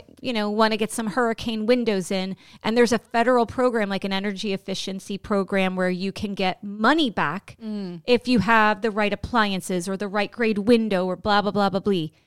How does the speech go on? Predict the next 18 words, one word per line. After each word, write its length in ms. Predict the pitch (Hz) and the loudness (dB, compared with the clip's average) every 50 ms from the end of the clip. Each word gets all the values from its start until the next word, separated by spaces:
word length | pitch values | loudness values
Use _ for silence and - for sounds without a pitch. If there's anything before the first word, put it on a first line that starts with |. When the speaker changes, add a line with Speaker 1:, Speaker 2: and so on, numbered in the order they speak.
| _ _ _ _ _ _ _ | _ _ _ _ _ _ _
Speaker 1:
Yeah, 200 | - 254 294 277 | 2 2 2 4
bye. 420 | 233 294 320 320 302 294 302 294 - _ _ _ _ _ | 6 6 6 6 6 4 2 0 -4 _ _ _ _ _
Now 180 | 254 285 320 370 | 2 6 8 8
we 80 | 403 | 8
don't 160 | 381 415 381 302 | 8 6 6 6
get 180 | 392 415 403 - | 4 4 6 6
that. 320 | - 247 214 - - - _ _ _ _ | 6 8 8 6 4 0 _ _ _ _
Floridians 480 | - 330 330 330 359 349 370 359 349 294 | 0 2 2 4 4 4 2 2 0 2
don't 160 | - 339 320 269 | 2 2 2 4
get 140 | 320 302 | 2 2
that. 120 | - 233 214 | 4 2 2
It 60 | 214 | 2
takes 220 | - 311 - - | 2 -2 -2 0
money 220 | - 320 320 330 - | 0 2 2 4 4
out 140 | - 277 277 | 4 4 4
of 80 | 262 220 - | 2 2 6
our 200 | - 285 339 381 | 8 10 10 8
pockets 560 | 381 - - 381 370 370 - 226 202 202 - | 8 8 8 8 8 8 4 2 2 2 0